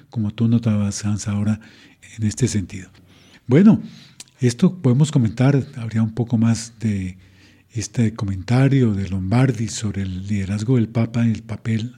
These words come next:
ante las crisis y cómo las ha venido enfrentando. Esta semana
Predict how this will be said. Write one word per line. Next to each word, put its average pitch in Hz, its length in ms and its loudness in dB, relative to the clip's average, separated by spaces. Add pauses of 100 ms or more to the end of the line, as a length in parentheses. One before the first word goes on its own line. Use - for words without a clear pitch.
ante 113 280 -8
las 90 220 -12
crisis 165 520 2 (520)
y 117 120 -2
cómo 127 340 0
las 101 220 -2
ha 107 80 -2
venido 110 280 2
enfrentando. 95 680 -6 (1300)
Esta 131 340 6
semana 156 640 8